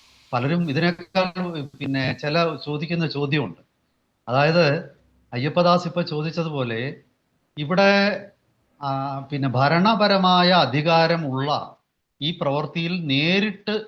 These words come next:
ഇൻവോൾവ് ചെയ്യപ്പെട്ട ആൾക്കാരുണ്ട്, ഇതുവരെ പോലീസ് തൊടാത്തത്. അതായത് പിന്നെ അവിടുത്തെ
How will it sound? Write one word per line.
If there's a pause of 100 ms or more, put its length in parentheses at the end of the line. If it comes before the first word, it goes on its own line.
(180)
ഇൻവോൾവ്
ചെയ്യപ്പെട്ട
ആൾക്കാരുണ്ട്,
ഇതുവരെ
പോലീസ്
തൊടാത്തത്. (1900)
അതായത്
പിന്നെ
അവിടുത്തെ